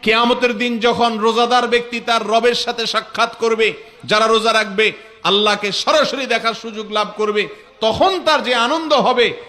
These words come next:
সে আনন্দের কোনো ভাষায় ব্যক্ত করা যাবে না। শুধু তাই নয়,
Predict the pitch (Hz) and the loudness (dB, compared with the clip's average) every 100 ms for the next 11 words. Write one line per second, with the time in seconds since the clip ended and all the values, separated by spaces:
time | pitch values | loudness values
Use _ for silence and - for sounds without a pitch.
0 | - - 214 196 202 202 196 196 180 185 | -12 -6 -2 -2 -2 -4 -4 -4 -4 -4
1 | 175 147 151 151 170 151 143 139 143 - | -2 -2 -2 0 0 0 0 -2 -4 -6
2 | 143 127 135 175 240 302 359 - - - | -8 -4 -2 2 2 2 0 -6 -18 -20
3 | - - 85 95 90 82 78 73 71 - | -20 -20 -12 -10 -8 -10 -12 -16 -20 -20
4 | - _ _ - _ _ _ _ _ _ | -20 _ _ -20 _ _ _ _ _ _
5 | _ _ _ _ _ _ _ _ - - | _ _ _ _ _ _ _ _ -18 -4
6 | 151 156 - 151 214 262 180 | 0 2 2 0 2 2 0